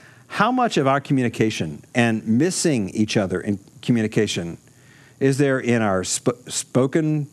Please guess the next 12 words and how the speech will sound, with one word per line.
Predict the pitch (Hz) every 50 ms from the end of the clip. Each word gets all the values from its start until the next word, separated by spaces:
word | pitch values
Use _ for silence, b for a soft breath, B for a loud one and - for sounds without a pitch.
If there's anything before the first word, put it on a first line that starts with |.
| _ _ _ _ - - -
relationships, | 123 123 123 135 143 135 - 151 147 - 170 170 170 - -
in | 127 117
our, | 110 107 110 B B B B B B B -
in | 127
our | 123 117
conversations? | - - 156 160 151 151 139 - - 147 147 143 - 156 151 151 156 151 - - - B B B B B B B
Uh, | - 127 127 127 131 -
you | 156
know, | 156 151
how | - - - 180 202
many | 226 240 220 202 165
ways | 135 - 117 123 131 135 127 120 107 101 92